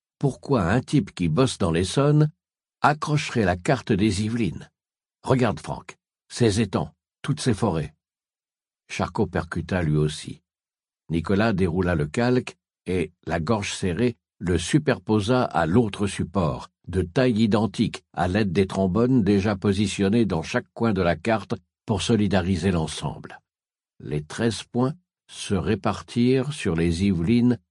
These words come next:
occupant une place précise au milieu d'étendues vertes ou de points d'eau. Chaque fois,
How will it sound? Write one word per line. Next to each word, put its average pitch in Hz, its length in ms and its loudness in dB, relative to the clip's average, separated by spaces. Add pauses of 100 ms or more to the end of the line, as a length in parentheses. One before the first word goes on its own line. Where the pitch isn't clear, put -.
(180)
occupant 123 600 0
une 101 180 4
place 98 300 -2
précise 127 640 0
au 113 80 6
milieu 110 340 4
d'étendues 104 520 2
vertes 117 400 0 (360)
ou 113 120 2
de 110 100 4
points 95 340 0
d'eau. - 220 -10 (720)
Chaque - 300 -2
fois, 123 420 2